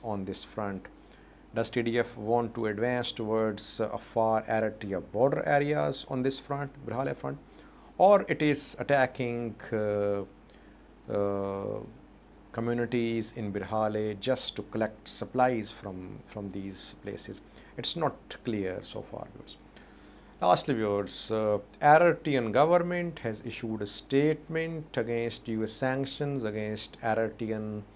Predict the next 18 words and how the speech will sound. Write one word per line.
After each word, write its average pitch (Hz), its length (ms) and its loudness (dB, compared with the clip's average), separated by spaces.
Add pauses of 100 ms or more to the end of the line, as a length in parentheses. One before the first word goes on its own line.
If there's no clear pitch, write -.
(380)
Army 104 460 2
Chief, 160 760 -2
uh, 107 280 2
Philippos, 117 1200 -2
uh, 98 500 -2 (1040)
who 113 120 2
was, 107 360 0
uh, 117 80 0
put 113 200 -6
under 110 180 -2
sanctions 110 840 0 (120)
today, 104 640 0 (320)
uh, 101 420 -4
from 107 220 -10
the 98 80 -4
U 107 220 -4
S - 360 -6
government. 107 500 -8